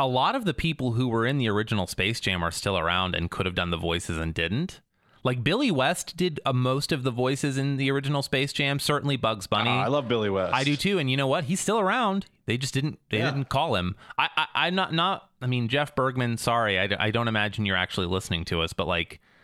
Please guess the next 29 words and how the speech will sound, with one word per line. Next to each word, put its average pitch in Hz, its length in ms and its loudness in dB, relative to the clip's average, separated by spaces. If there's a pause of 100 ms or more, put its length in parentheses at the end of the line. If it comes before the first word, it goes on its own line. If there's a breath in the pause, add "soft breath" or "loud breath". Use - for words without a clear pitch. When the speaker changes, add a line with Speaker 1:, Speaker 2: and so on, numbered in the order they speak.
(300 soft breath)
Speaker 1:
<laughs> - 500 -18
he 117 220 -2
didn't 156 280 0
do 165 180 2
it - 100 -4
for - 80 -2
me 110 140 2
as 98 80 -2
Bugs 107 180 0
Bunny. 135 240 0
I 139 80 2
will 156 160 2
say 190 200 -2
Eric 139 280 0
Bauza, 147 560 0
like, 101 220 -2
nailed 123 720 2
it 90 80 2
as 85 140 -2
Daffy 104 360 0
Duck 101 240 0
and 95 100 0
Marvin 90 300 0
the 92 80 0
Martian. 90 420 -2
I 92 120 0
thought 107 240 0
he 104 100 -2
was 92 300 -4